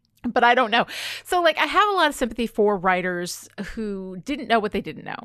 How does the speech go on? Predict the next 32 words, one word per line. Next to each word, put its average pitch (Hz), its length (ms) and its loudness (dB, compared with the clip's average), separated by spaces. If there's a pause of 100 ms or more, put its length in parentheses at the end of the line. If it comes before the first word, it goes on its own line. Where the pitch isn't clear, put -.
(120)
right? 214 320 2
You 226 120 0
know, 202 240 2
um, 202 400 4
and 202 240 0
that 190 500 2
what 202 560 -2
this 254 340 4
is, 208 440 2
is 185 180 -6
an 190 120 -2
indictment 190 720 -2
of 185 240 -2
all 208 360 4
of 208 220 2
us, - 540 -2
you 202 160 -4
know, 175 260 0
and 185 400 0
me 214 180 -2
too, 175 540 -4
as 180 200 -4
somebody 175 300 -6
who 196 200 -4
has 190 180 -2
been 208 200 0
complicit 214 640 -4
in 214 360 -4
that 185 220 0
kind 190 320 -2
of 202 120 -10
culture. 175 580 0